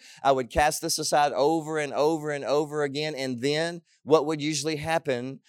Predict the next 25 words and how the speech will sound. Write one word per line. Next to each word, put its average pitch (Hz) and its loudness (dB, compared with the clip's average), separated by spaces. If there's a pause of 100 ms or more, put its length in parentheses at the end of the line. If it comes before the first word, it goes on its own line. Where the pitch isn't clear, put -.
(140)
was 135 -4
what 143 0
I 127 4
didn't 139 -4
want 127 -6
to 156 -4
happen. 127 -6 (280)
It 117 -4
was 139 -4
the 156 -2
inevitable 151 2 (100)
if 180 4
a 170 -2
change 139 -4
was 131 -4
not 135 -2
made, 135 0
and 120 -4
sometimes 123 -2
it 120 -2
was 117 -6
the 113 -2
worst 117 0
case 120 -2
scenario. 117 -6